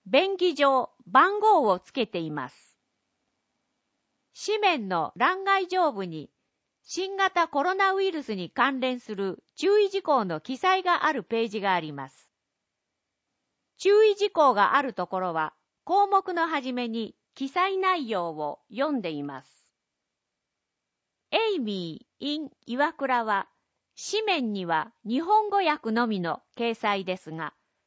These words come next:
市ホームページ掲載の英文を、エイミー本人が読んだものを入れました。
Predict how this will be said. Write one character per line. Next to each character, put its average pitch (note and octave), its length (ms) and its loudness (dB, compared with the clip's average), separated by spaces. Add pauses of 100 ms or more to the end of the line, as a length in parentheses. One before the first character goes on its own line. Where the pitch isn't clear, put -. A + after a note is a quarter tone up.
(360)
市 - 460 2
ホ G#4 300 4
ー - 20 0
ム G4+ 160 -2
ペ F#4+ 220 -2
ー - 20 -4
ジ E3+ 200 -6
掲 C4+ 200 0
載 C4+ 260 -2
の A#3+ 160 -2
英 A3+ 220 -2
文 G3+ 260 -4
を、 F#3 220 -2 (400)
エ G#4 140 2
イ F#4 60 0
ミ G3+ 300 -2
ー - 20 -12
本 G4+ 280 0
人 A3+ 180 -2
が F#3 120 0
読 C4 200 -2
ん C4+ 60 -4
だ G3+ 120 0
も E3+ 140 -6
の D#3+ 160 -4
を C#3+ 240 -6
入 G3 120 -10
れ G3 120 -6
ま D#3+ 160 -8
し - 120 -18
た。 C#3+ 200 -16